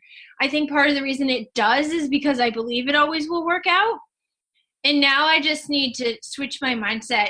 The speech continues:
into believing that there is an ability and, um, an abundance that I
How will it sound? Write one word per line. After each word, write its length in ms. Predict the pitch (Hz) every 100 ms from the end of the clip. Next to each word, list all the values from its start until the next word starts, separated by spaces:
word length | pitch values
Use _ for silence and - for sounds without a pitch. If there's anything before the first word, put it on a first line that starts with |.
| -
into 320 | 233 220 240
believing 760 | 202 208 214 214 226 226 214 196
that 200 | 190 - -
there 160 | 196
is 340 | 196 208 202 202 -
an 100 | 220
ability 840 | 202 196 208 214 240 269 285 285 -
and, 400 | 226 214 202 202 202 - -
um, 320 | 196 196 196
an 120 | 226 220
abundance 680 | 196 202 214 208 175 175 -
that 100 | 185
I 200 | 180